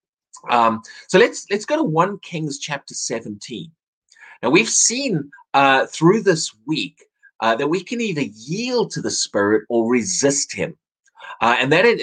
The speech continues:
that either enables his flow through our lives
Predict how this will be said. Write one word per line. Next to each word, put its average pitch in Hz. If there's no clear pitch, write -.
that 175
either 170
enables 151
his -
flow 156
through 131
our 104
lives 107